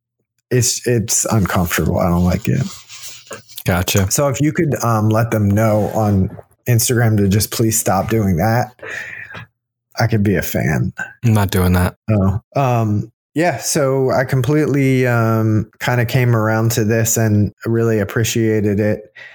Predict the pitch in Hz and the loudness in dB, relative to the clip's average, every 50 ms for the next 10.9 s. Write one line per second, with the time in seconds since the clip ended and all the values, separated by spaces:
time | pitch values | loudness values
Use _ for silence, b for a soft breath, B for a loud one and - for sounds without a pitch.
0 | B B B B - - 113 113 110 107 107 104 104 101 101 98 101 101 - - | B B B B -6 -2 0 2 2 2 2 2 2 2 2 2 2 0 -2 -4
1 | - - _ - - - - 107 107 101 101 98 98 98 98 95 92 95 95 95 | -8 -10 _ -10 -6 -2 0 2 2 2 2 2 2 2 2 2 2 2 2 2
2 | 92 92 92 90 90 92 - - - 113 104 110 113 107 - - - 127 117 117 | 2 2 2 2 0 0 -2 -2 -2 -2 0 0 0 -2 -2 -2 0 0 2 2
3 | 117 113 110 110 - 127 127 139 147 170 170 - - - - - _ _ _ - | 2 2 0 0 0 -2 0 0 0 -2 -2 -4 -4 -6 -8 -10 _ _ _ -2
4 | 120 117 113 113 113 113 107 - 110 110 107 104 104 101 101 - - - - 147 | 0 2 2 2 2 2 0 0 0 0 2 2 0 0 -2 -4 -6 -4 -2 -2
5 | 147 127 - - - 131 123 123 123 131 139 147 147 139 127 135 127 123 127 123 | 0 0 0 -2 -2 0 0 2 2 2 2 0 0 0 0 0 0 2 2 2
6 | 120 110 - - 131 120 123 117 110 107 104 98 117 - - - - - - - | 0 0 0 0 0 2 2 2 2 2 0 -2 -2 -4 -4 -4 -4 -4 -6 -6
7 | - - - - - - - - - - _ _ - 117 113 113 113 110 117 113 | -8 -10 -12 -12 -12 -14 -14 -16 -18 -20 _ _ -4 -2 0 0 2 2 0 0
8 | 101 - 135 135 131 120 107 113 - - - 180 139 - - - - - 165 160 | -2 -2 -2 0 2 2 2 2 2 2 2 2 0 0 -4 -8 -4 -2 0 0
9 | 135 131 - - 175 160 151 156 135 123 117 131 127 131 135 131 123 117 - - | 0 -2 -2 -2 -2 0 0 0 0 0 0 0 0 2 2 2 0 0 0 0
10 | 135 131 120 110 107 107 127 127 - - 139 127 123 120 120 120 120 | 0 2 2 0 0 0 -2 -2 -2 -2 -2 0 0 0 0 0 -2